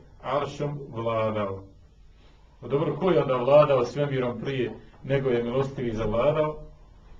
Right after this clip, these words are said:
A ova riječ isteula znači ovladati nečim u borbi s nekim.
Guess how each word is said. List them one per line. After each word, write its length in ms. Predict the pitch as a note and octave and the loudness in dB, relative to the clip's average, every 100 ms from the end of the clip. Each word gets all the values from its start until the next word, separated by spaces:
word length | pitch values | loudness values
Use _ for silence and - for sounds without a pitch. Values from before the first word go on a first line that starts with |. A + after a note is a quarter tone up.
| - - - - - - - - - - | -20 -20 -20 -20 -18 -16 -16 -18 -10 2
A 100 | B2 | 6
ova 300 | E3+ G3 F3 | 8 8 6
riječ 280 | G3+ - - | 4 0 -2
isteula 880 | C#3 - - F3 D#3+ C3 B2 D3+ - - - - - - - | -8 -10 4 6 6 6 4 2 -2 -16 -20 -20 -20 -20 -12
znači 640 | C3+ D#3 G3 G3 - D#3 C#3+ - - | -8 -2 0 0 0 -4 -4 -8 2
ovladati 960 | C#3+ C#3 C#3 E3 A3 A3+ G3 - D#3+ | 4 4 4 4 4 2 2 0 -4
nečim 640 | D#3+ A3 - - G#3 G3+ - - | -2 -2 -4 -2 0 0 -4 -4
u 120 | D3+ | -2
borbi 420 | C#3+ F3+ F3+ D#3 | 4 6 6 4
s 120 | - | -2
nekim. 460 | D3 D#3+ - A2+ | -2 -2 -2 -6